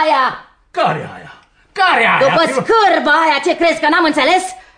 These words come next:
Speaker 1: Tu nu știi să minți, Domenico, ăsta e cusurul tău.
Speaker 2: E.
Speaker 1: Cincizeci și doi de ani și mai umblă încă după fetișcane de douăzeci și doi de ani.
Speaker 2: Și ce?
Speaker 1: Și nici nu se rușinează.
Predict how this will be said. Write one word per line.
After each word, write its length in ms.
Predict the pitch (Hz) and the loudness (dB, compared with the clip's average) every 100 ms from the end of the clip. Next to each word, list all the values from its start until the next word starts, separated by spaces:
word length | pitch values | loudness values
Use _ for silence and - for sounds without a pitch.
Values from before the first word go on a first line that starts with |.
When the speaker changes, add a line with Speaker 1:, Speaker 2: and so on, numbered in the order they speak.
| _ _ _ _ _ | _ _ _ _ _
Speaker 1:
Tu 80 | 262 | -8
nu 160 | 247 254 | -4 -4
știi 260 | - 226 | -6 -10
să 160 | 226 226 208 | -12 -10 -8
minți, 420 | 226 208 175 - | -8 -10 -12 -10
Domenico, 480 | 208 196 196 196 165 | -10 -10 -12 -12 -10
ăsta 260 | 208 - | -10 -12
e 80 | 214 | -14
cusurul 460 | 208 214 202 214 202 | -12 -14 -12 -14 -14
tău. 420 | - 196 180 143 _ _ - _ - | -14 -12 -12 -16 _ _ -20 _ -14
Speaker 2:
E. 260 | 196 180 165 | -10 -10 -6
Speaker 1:
Cincizeci 540 | 269 262 233 - 226 | -2 0 -2 -4 -6
și 140 | 208 208 | -6 -6
doi 340 | 160 226 208 | -4 -2 -4
de 100 | 190 | -6
ani 480 | 220 214 202 196 - _ _ _ _ | -2 -2 -4 -10 -18 _ _ _ _
și 180 | - - | -10 -4
mai 200 | 208 208 | 0 2
umblă 340 | 247 254 226 | 2 0 0
încă 340 | 240 226 208 214 | -2 -2 -4 -6
după 200 | 226 202 | -6 -8
fetișcane 760 | - 196 233 - - 247 220 | -8 -8 -6 -8 -2 -2 -2
de 120 | 214 214 | -4 -6
douăzeci 480 | 165 269 247 214 226 | 0 2 2 0 -6
și 140 | 247 | -8
doi 360 | 185 277 247 233 | -4 -2 0 0
de 100 | 233 233 262 | 0 2 0
ani. 200 | 240 214 | -2 -6
Speaker 2:
Și 160 | 208 359 | -6 -4
ce? 180 | 349 622 | 0 0
Speaker 1:
Și 200 | - 277 | 0 0
nici 480 | 269 269 311 - 277 | 2 2 0 -2 -2
nu 160 | 285 | -2
se 220 | 294 285 262 | -2 0 -2
rușinează. 1200 | 277 - 277 262 294 294 285 254 277 269 240 | -2 -6 -6 -2 0 0 -2 -2 -2 0 -2